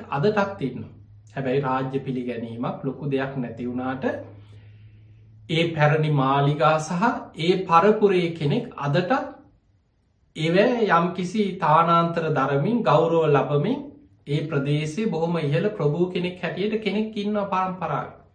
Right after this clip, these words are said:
ඒ රජ පරම්පරාව බරණැස කියන ඒ නගරේ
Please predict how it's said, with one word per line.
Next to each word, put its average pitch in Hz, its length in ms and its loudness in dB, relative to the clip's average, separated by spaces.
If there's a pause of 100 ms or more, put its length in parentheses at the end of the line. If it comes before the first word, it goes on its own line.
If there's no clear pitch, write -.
(1700)
ඒ 208 140 10
රජ 196 300 8
පරම්පරාව 170 880 4
බරණැස 185 520 2 (100)
කියන 165 280 -6
ඒ 160 180 -6
නගරේ 160 600 0